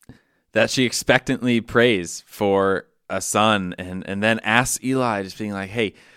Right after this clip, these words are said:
it, w-, with this happen?" And Eli literally tells her and is like, "Hey, your prayer will be answered." Like, the Lord speaks through Eli to Hannah, "Your prayer will be answered." She leaves uplifted, praising the Lord.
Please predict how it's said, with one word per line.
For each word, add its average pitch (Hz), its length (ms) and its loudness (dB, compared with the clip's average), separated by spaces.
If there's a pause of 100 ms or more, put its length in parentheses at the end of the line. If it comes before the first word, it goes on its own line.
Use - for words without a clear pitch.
(440)
it, - 180 -4 (280)
w-, 123 360 -2
with 127 220 2
this 131 160 -2
happen?" 120 280 -2
And 113 160 -2
Eli 127 440 0 (240)
literally 120 520 -2
tells 123 500 0
her 101 180 -2
and 87 100 -6
is 92 140 -8
like, 95 160 -4
"Hey, 107 160 -2
your 101 480 0
prayer 101 340 0
will 95 320 -2
be 92 240 -10
answered." - 540 -12 (120)
Like, 90 140 -10
the 101 100 -4
Lord 107 280 0
speaks - 400 -6
through 117 200 -8
Eli 98 300 -4
to 101 240 -8
Hannah, 87 240 -8
"Your 90 240 -2
prayer 101 320 0
will 104 100 0
be 101 140 -8
answered." 92 300 -12
She 95 160 -10
leaves 113 580 -4 (460)
uplifted, 117 920 0 (320)
praising 123 680 2
the 110 120 0
Lord. 92 480 -6